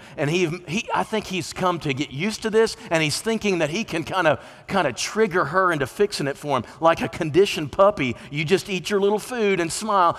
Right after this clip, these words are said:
and I'm gonna fix this for you." I wish he would have handled his obedience better, and I wish she would have handled herself better. Here's another, uh, just, here's for your wife. Teenagers, listen to this very carefully.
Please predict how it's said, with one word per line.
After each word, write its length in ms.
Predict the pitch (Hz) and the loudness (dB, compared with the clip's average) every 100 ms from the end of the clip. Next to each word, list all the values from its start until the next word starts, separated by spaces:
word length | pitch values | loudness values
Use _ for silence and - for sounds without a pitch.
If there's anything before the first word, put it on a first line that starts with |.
| 143 | 0
and 100 | 147 | 2
I'm 80 | 160 | 2
gonna 140 | 180 | 2
fix 300 | - - - | -2 -8 -6
this 160 | 160 131 | -6 -6
for 180 | - 123 | -4 -4
you." 320 | 107 82 76 - _ _ _ _ _ _ _ - | -2 -6 -10 -16 _ _ _ _ _ _ _ 4
I 120 | 170 | 4
wish 320 | 196 277 262 | 6 2 0
he 80 | 247 | 0
would 120 | 214 | 2
have 100 | 165 | 2
handled 380 | 165 190 175 143 | 2 2 2 2
his 120 | 139 | 0
obedience 460 | 135 143 143 120 113 | 0 0 0 -2 -4
better, 460 | 113 110 92 82 - - _ _ _ _ _ _ _ _ _ _ _ _ _ - | -2 0 -2 -8 -14 -20 _ _ _ _ _ _ _ _ _ _ _ _ _ -2
and 140 | 131 | 2
I 80 | 160 | 4
wish 240 | 214 220 | 4 0
she 240 | - - 196 | 0 -2 0
would 140 | 180 | 2
have 80 | 156 | 2
handled 280 | 160 147 139 | 0 0 0
herself 480 | 151 - 135 101 | -2 0 -2 0
better. 240 | 101 95 90 | -2 -2 -2
Here's 240 | 147 285 | -4 -2
another, 300 | 285 220 175 | -2 2 2
uh, 400 | 175 240 214 190 | 2 0 -4 -10
just, 240 | 175 196 - | -8 -10 -10
here's 300 | 175 185 - - _ | -4 -4 -4 -14 _
for 160 | - 165 | -8 -4
your 120 | 135 | -2
wife. 600 | 120 110 87 - - - _ _ _ _ _ - - | 2 0 0 -6 -16 -20 _ _ _ _ _ -20 -6
Teenagers, 440 | 214 226 160 131 | 0 2 0 -2
listen 320 | 156 160 151 | 0 0 0
to 60 | 127 | -2
this 160 | 127 113 | -2 -4
very 240 | 120 104 | -4 -4
carefully. 500 | - 101 87 65 53 | -4 -6 -6 -14 -20